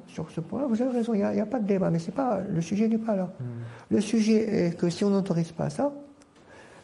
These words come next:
Speaker 1: le, la société de, de, de call center va perdre son contrat.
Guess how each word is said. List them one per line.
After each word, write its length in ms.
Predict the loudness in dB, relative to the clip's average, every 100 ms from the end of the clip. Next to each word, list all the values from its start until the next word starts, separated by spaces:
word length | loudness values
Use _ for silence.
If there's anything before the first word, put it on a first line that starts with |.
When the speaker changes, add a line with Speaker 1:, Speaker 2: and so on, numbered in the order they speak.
| -4
Speaker 1:
le, 540 | 2 6 8 6 0 -12 -18 -20 -20 _ _ _ -14 -14 0
la 140 | 2 4
société 680 | 2 2 2 2 4 2
de, 360 | 2 2 2 -2 -6 -10 -8
de, 280 | -4 -2 -4 -6
de 120 | -4 -2
call 240 | 0 0
center 280 | 0 0 0
va 120 | 2
perdre 260 | 2 0 -2
son 160 | -2 -4
contrat. 420 | -2 -4 -4